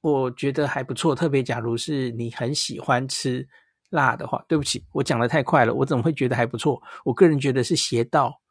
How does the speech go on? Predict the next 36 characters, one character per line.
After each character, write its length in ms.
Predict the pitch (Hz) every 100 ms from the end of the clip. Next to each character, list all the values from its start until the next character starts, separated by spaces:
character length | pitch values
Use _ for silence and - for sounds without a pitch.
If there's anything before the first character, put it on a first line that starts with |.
| _
因 100 | 190
为 60 | 180
我 160 | 139
没 160 | 120 147
有 60 | - 151 131
那 60 | 214
么 80 | 175
喜 280 | - - 113
欢 260 | - 156
吃 240 | 160 - 156
辣， 320 | 175 139 139
对 120 | 135
不 60 | 131
起 220 | - - -
哦， 120 | - _ -
讲 180 | - 131
错 220 | - 151
了， 100 | -
讲 160 | - 113
太 120 | -
快。 240 | 160 - 131 _ - - - _ _ _ _ _ -
喜 180 | - 156
欢 180 | 208 294
辣 140 | 269
的 100 | 170
朋 160 | 139 147
友 100 | 131
可 120 | 139
能 120 | 120
会 120 | 139
觉 120 | 131 113
得 120 | 107
蛮 180 | 101 104
过 220 | 120 110
瘾 120 | -
的 100 | 143